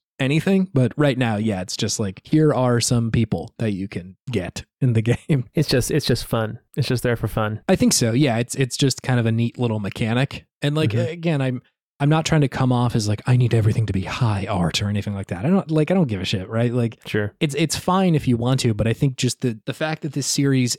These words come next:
Speaker 1: at some point was doing that kind of stuff, or at least, like, firing on some more, some higher writing cylinders, uh, draws contrast to this. It, it makes me think, like,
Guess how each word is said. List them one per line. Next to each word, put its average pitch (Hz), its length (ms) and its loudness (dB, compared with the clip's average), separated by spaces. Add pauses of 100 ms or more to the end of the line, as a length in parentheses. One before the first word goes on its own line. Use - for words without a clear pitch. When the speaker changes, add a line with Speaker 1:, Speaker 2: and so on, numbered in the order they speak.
Speaker 1:
at 123 160 -6
some 139 200 0
point 123 280 0
was 110 480 0
doing 143 260 4
that 135 140 -2
kind 143 140 2
of 135 60 0
stuff, 143 300 0
or 127 100 2
at 104 60 -2
least, 120 220 -2
like, 107 180 -4
firing 113 560 0
on 110 160 -2
some 117 140 0
more, 107 320 2 (120)
some 120 200 0
higher 143 360 2
writing 113 440 -2
cylinders, 92 760 -6
uh, 113 160 -4
draws 143 360 2
contrast 110 560 -2
to 110 60 -4
this. 85 280 -6
It, 101 160 -4
it 117 200 -4
makes 123 220 -2
me 120 80 0
think, 113 260 -4
like, 104 240 -4